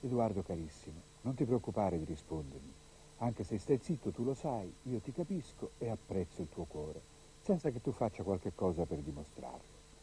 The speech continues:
Ti scrivo così, perché ho bisogno di sentirti un poco vicino e di farti sentire la mia vicinanza. Pietro mi ha scritto del tuo recital.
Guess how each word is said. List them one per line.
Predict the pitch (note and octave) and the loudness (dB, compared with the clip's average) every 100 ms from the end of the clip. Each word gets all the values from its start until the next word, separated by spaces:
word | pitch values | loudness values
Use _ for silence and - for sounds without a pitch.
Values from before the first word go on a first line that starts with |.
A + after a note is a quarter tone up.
| - - - - | -20 -20 -8 -4
Ti | |
scrivo | F3 F#3+ F3 C#3+ | 0 4 6 6
così, | A#2 E2+ - - - - - | 4 2 -2 -12 -20 -12 -6
perché | C3+ D#3+ | 2 4
ho | |
bisogno | D3 C#3 C#3 G#2+ F2 | 6 6 8 6 4
di | F2 | 2
sentirti | G2 F2+ A2 - | 0 2 0 0
un | E2+ | -2
poco | F#2+ G2+ G2+ | 2 2 2
vicino | C3+ E3+ G3 A#2+ F2+ - - - - | 0 0 0 0 -4 -10 -20 -20 -8
e | D#3+ | -4
di | D3+ | 0
farti | C#3+ C#3 C#3 | 0 0 -2
sentire | A#2 A2+ - G2 F#2+ - A2 | -2 -2 0 0 0 -4 -4
la | G#2 | -4
mia | F#2+ F2+ | -2 -4
vicinanza. | D#2+ D#2 D2 C#2+ D2 - - - - - - - - | -6 -10 -10 -10 -10 -14 -18 -20 -20 -20 -20 -20 -4
Pietro | - A3 F3+ D3 - | 8 10 10 10 6
mi | D3 D3+ | 6 6
ha | |
scritto | - B2+ A#2+ A#2 | 6 2 2 4
del | G#2 F#2 | 4 4
tuo | F#2+ E2+ | 4 4
recital. | D#2+ D#2 D2 - F2 | 4 0 -4 -8 -8